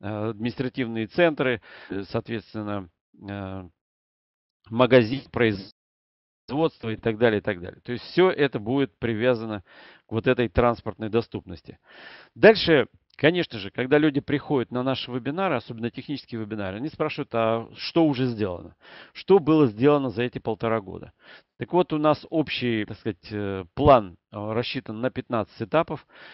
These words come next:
и мы, пл-, э, с-, э, т-, можно сказать, э, двигаемся по нему достаточно,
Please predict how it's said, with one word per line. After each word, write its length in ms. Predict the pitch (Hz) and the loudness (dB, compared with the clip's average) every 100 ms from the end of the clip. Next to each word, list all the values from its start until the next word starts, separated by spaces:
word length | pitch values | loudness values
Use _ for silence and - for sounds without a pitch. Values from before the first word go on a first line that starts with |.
| - 113 | -12 -2
и 140 | 123 | 0
мы, 260 | 139 156 139 | 2 2 0
пл-, 540 | - - 113 113 107 | -2 -2 0 -2 -4
э, 20 | |
с-, 180 | - - | -8 -14
э, 120 | 101 92 | -16 -16
т-, 120 | 98 _ | -20 _
можно 280 | 113 123 123 | -10 -8 -8
сказать, 380 | - 110 95 104 | -4 -4 -4 -8
э, 120 | 104 | -10
двигаемся 540 | 98 127 147 127 104 113 | -4 0 2 0 -4 -10
по 100 | 120 | -8
нему 220 | 113 113 | -8 -4
достаточно, 640 | 104 123 135 101 - 104 | -4 0 0 0 -8 -12